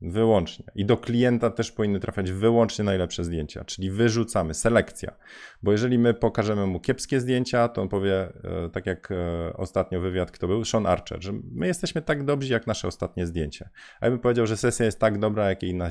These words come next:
najsłabsze zdjęcie. Więc wywalamy te najsłabsze, w ogóle ich nie pokazujemy. To raz.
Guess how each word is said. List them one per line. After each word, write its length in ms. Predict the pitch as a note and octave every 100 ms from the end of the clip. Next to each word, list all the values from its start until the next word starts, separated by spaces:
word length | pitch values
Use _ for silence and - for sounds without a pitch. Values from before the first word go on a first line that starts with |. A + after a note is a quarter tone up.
| E2
najsłabsze 560 | F#2+ F2 - E2+ - E2
zdjęcie. 400 | D#2 C2+ - -
Więc 200 | G2+ G#2+
wywalamy 600 | A2 D3 D#3 D#3 D#3 D3
te 100 | D3+
najsłabsze, 480 | D3+ - D3 -
w 80 | F#2
ogóle 260 | A#2 B2+ A#2
ich 120 | G2+
nie 80 | G2
pokazujemy. 560 | - E2+ E2 E2 C#2+ - - - -
To 160 | - A2
raz. 320 | G2 D#2 -